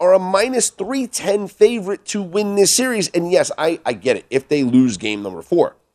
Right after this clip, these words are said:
if Tampa Bay wins on Wednesday night, well, these odds are gonna completely change. Colorado will still be favored in this series,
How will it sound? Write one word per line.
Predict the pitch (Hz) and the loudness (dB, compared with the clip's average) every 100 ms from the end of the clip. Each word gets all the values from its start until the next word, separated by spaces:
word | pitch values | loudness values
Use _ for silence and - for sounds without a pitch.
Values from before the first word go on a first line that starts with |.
| _ _ | _ _
if | - - | -16 -4
Tampa | 135 131 | -2 -2
Bay | 123 110 | -4 0
wins | 131 165 107 | 2 2 2
on | 95 101 | -2 -4
Wednesday | 95 80 92 | -8 -8 0
night, | 190 185 - | 0 0 -4
well, | 92 92 - _ - | -6 -6 -10 _ -6
these | 143 117 | 0 2
odds | 120 113 | 0 -2
are | 98 | -8
gonna | 95 | -10
completely | - 95 107 76 | -10 -12 -14 -12
change. | - 202 139 - - _ _ - | 0 2 2 -8 -18 _ _ -2
Colorado | 170 175 147 147 139 | 0 2 0 0 -2
will | 117 117 | -4 -8
still | - - - - 277 320 - - _ _ _ - | -8 -8 -8 -2 2 2 0 -12 _ _ _ -4
be | 127 | -4
favored | 113 156 143 127 117 | 0 0 2 2 0
in | 104 | -4
this | 87 - | -4 0
series, | 262 254 92 - - | 2 2 0 -4 -10